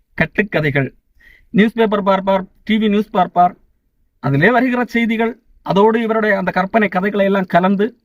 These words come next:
ஒரு கட்டுக்கதையை அடித்து விடுவார். அடித்துவிட்டு "இதுதான் சத்தியம்" என்கிறது போல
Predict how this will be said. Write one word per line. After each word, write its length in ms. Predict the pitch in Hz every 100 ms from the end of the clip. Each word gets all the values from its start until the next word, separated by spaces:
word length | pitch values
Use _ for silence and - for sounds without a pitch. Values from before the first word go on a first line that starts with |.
| _ _ _ -
ஒரு 100 | 147
கட்டுக்கதையை 560 | 170 - 190 165 160 156
அடித்து 240 | 143 135
விடுவார். 280 | 127 127 - _ _ _ _ _
அடித்துவிட்டு 440 | 175 196 190 180 151
"இதுதான் 360 | 143 170 190
சத்தியம்" 420 | 202 190 - 190 147
என்கிறது 320 | 156 151 143
போல 160 | 165